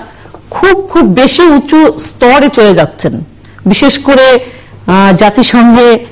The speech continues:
মাননীয় প্রধানমন্ত্রীর, আহ, এবারের যাওয়া এবং দু দুটি অ্যাওয়ার্ড অর্জন এবং সেই অর্জনগুলো বাংলাদেশের মানুষের মধ্যে তা, তা গৌরব বয়ে আনা, এবং এই অর্জনকে সামনে রেখে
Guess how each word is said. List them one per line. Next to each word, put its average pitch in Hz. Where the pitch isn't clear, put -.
মাননীয় 226
প্রধানমন্ত্রীর, 226
আহ, 185
এবারের 214
যাওয়া 214
এবং 202
দু 214
দুটি 233
অ্যাওয়ার্ড 208
অর্জন 185
এবং 202
সেই 226
অর্জনগুলো 226
বাংলাদেশের 214
মানুষের 214
মধ্যে 214
তা, 190
তা 180
গৌরব 196
বয়ে 202
আনা, 165
এবং 269
এই 294
অর্জনকে 226
সামনে 240
রেখে 220